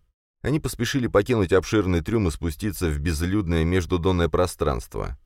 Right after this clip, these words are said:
Заслышав их приближение, откуда-то вынырнула Сёкол. Отбросив покрышку фонаря, она провела их по последнему отрезку пути к небольшому отверстию, прорезанному в корпусе кольцом зазубренных зубов букашки.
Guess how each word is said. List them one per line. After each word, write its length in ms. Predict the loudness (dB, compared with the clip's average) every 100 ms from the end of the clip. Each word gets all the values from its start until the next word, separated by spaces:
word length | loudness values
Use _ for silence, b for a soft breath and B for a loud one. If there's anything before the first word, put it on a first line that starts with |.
| _
Заслышав 680 | -2 0 0 -2 -2 -2 -2
их 200 | -4 -4
приближение, 840 | -4 -2 0 0 2 2 2 0 -2
откуда-то 480 | -4 -6 -2 2 2
вынырнула 680 | 2 2 2 2 2 0 -2
Сёкол. 600 | 0 0 0 -6 -8 -12 _ _ _ _ -6
Отбросив 480 | -4 2 2 0 0
покрышку 440 | 0 0 -4 -4
фонаря, 500 | -2 0 2 4 4
она 200 | 4 2
провела 460 | 2 2 4 6 6
их 160 | 4 -2
по 100 | 0
последнему 600 | 2 2 0 0 2 2
отрезку 480 | 2 0 0 -4
пути 360 | -4 -4 -4 -4
к 100 | -2
небольшому 560 | 0 4 4 2 2 2
отверстию, 720 | 0 0 0 0 -2 -2 2
прорезанному 720 | 4 4 4 2 2 2 0
в 80 | 2
корпусе 440 | 0 0 -4 -2
кольцом 500 | 2 2 2 0 2
зазубренных 540 | 2 2 0 2 2
зубов 380 | 2 0 0 0
букашки. 760 | -2 -4 -2 -4 -4 -10 -10